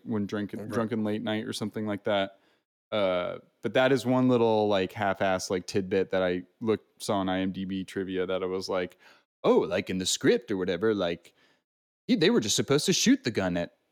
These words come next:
Speaker 1: or not shoot the gun, just point the gun at him. But it was James Franco's idea to <laughs> get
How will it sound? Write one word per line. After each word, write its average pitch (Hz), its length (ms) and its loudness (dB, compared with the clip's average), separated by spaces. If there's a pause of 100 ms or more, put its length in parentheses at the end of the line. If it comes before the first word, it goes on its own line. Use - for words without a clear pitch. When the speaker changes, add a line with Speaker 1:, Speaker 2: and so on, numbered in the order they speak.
(160)
Speaker 1:
or 127 120 4
not 127 220 4
shoot - 200 -4
the 101 60 -6
gun, 95 160 0
just 120 200 -2
point - 220 2
the 123 60 0
gun 98 200 0
at 87 100 -6
him. 87 320 -2
But 110 100 2
it 117 40 4
was 92 140 -2
James 185 380 2
Franco's 135 560 2
idea 95 420 2
to 95 260 -4 (320)
<laughs> - 340 -20
get 127 180 0